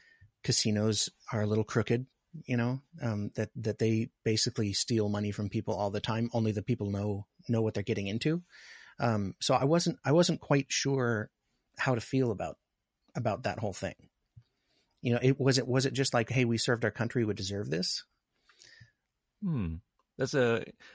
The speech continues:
Speaker 2: I didn't
Speaker 1: But
Speaker 2: get that, but that's a, a, a very interesting question you,
Speaker 1: Yeah,
Speaker 2: you
Speaker 1: I'm,
Speaker 2: posed
Speaker 1: I'm
Speaker 2: there.
Speaker 1: not, I'm not with that though. I, I don't, I don't hold with that.
Speaker 2: Yeah, yeah. I,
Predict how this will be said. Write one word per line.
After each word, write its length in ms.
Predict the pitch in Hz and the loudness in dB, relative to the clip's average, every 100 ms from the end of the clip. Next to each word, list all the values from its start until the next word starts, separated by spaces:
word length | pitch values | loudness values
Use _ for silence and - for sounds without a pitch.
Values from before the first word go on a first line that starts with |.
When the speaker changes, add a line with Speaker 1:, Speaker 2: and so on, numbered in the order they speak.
| - _ _ _ | -20 _ _ _
Speaker 2:
I 140 | 117 | 4
didn't 140 | 123 147 | 4 4
Speaker 1:
But 100 | 147 | 2
Speaker 2:
get 180 | 156 - | 0 2
that, 260 | 151 175 - | 2 2 2
but 120 | 98 | 4
that's 200 | 117 - | 4 6
a, 500 | 110 87 107 117 - | 4 6 4 2 0
a, 60 | - | 0
a 20 | |
very 240 | 104 113 104 | 2 4 2
interesting 320 | 101 110 107 | 0 -2 -2
question 400 | - 98 113 117 | 0 -2 0 2
you, 80 | 147 | 2
Speaker 1:
Yeah, 100 | - | 2
Speaker 2:
you 100 | 101 | 2
Speaker 1:
I'm, 80 | 147 | 4
Speaker 2:
posed 120 | 107 | 6
Speaker 1:
I'm 80 | 156 | 6
Speaker 2:
there. 140 | 156 147 | 6 4
Speaker 1:
not, 80 | 147 | 2
I'm 120 | 156 | 2
not 160 | 160 | 4
with 240 | 123 175 - | 6 4 2
that 200 | 101 - | -6 -6
though. 160 | 87 | -6
I, 100 | 101 107 | -4 -4
I 100 | 113 | -2
don't, 220 | 117 113 - - _ _ - | -2 -4 -6 -20 _ _ -6
I 80 | 117 | -2
don't 160 | 131 | 0
hold 220 | 117 131 104 | 2 2 2
with 120 | 87 | -6
that. 180 | 67 - _ _ _ _ - | -12 -14 _ _ _ _ 2
Speaker 2:
Yeah, 360 | 123 120 85 - | 6 8 6 4
yeah. 260 | 117 113 90 | 4 4 6
I, 460 | 117 120 120 117 | 6 6 4 0